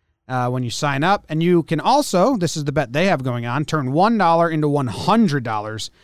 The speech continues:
if the baseball team of your choosing records a hit. That's code Jomboy to turn one dollar into one hundred dollars for a limited time only at DraftKings Sportsbook. Must be twenty-one or older, New Jersey, Indiana, or Pennsylvania only. Minimum five dollar deposit, new customers only. Winnings paid out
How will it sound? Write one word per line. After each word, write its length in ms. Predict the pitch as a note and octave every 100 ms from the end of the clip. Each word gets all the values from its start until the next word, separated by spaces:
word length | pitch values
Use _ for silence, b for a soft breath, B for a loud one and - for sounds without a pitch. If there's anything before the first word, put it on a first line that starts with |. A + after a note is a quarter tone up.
| b b
if 140 | C#3
the 80 | C3+
baseball 400 | D#3 E3 - D#3+
team 240 | - D#3
of 100 | C#3+
your 120 | C#3 C3+
choosing 440 | - D#3 C3+ C#3+
records 380 | C3 D3 C3+ A#2
a 60 |
hit. 280 | G#2 F3 D3 _ b b b
That's 160 | D3
code 220 | - D#3+
Jomboy 400 | B2 E3 E3+ E3
to 60 | D#3
turn 240 | D3+ C3+
one 200 | B2+ E3+
dollar 320 | F3 E3+ E3 D3+
into 160 | C3+
one 160 | A#2+ A#2
hundred 380 | G#2+ E3 F3 B2+
dollars 300 | F#2+ F#2 G2+
for 120 | B2+
a 40 | C3
limited 320 | E3 E3+ D3
time 360 | D3 C#3+ C#3+ C3 b b
only 260 | D#3+ F3 E3+
at 120 | C3+
DraftKings 840 | C3+ C#3+ C#3+ - - C3 C3 A#2
Sportsbook. 640 | - - D3+ C#3+ - A2+ - _ _ _ -
Must 180 | D3
be 60 | D3+
twenty-one 400 | B2+ D#3+ D3 C#3
or 100 | C3
older, 200 | E3+ G3
New 120 | F3
Jersey, 340 | A#2+ C3 C3 C#3
Indiana, 320 | C3 C3+ C3
or 40 | B2+
Pennsylvania 420 | B2 B2+ C3 B2+
only. 260 | E3+ G3
Minimum 360 | E3 C3 B2 B2
five 180 | C#3 C3
dollar 200 | B2 A#2+
deposit, 420 | A2+ E3 F#3 E3+
new 80 | C#3+
customers 420 | C3+ C#3+ - B2 B2+
only. 200 | F#3+ E3+
Winnings 300 | C#3 B2+ -
paid 220 | C3+ C3
out 220 | D3 -